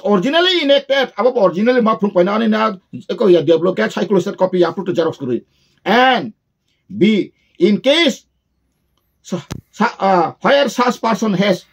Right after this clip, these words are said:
so migrated before the nineteenth day of July nineteen forty-eight, he has been originally residing in the territory of India since the date of his migration.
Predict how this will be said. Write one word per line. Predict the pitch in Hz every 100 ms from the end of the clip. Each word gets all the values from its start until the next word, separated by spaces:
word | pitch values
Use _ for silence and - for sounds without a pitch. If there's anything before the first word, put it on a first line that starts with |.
| _
so | 208
migrated | 180 190 233 247 240
before | 185 175 208
the | 156
nineteenth | 185 277 277 262 214
day | 220 -
of | 190 165
July | 170 185
nineteen | 180 170 240
forty-eight, | - 185 175 151 - _ _ _ _ 170 240 - _ _
he | - 175
has | 185 147
been | 202 254
originally | 202 196 202
residing | 170 190 180 185
in |
the | 180
territory | - 175 175
of | 165
India | 151 160
since | 147 - 285 277 - _ _ _
the | -
date | 139 190 240
of | 196 165
his | 196 165
migration. | 160 143 160 160 120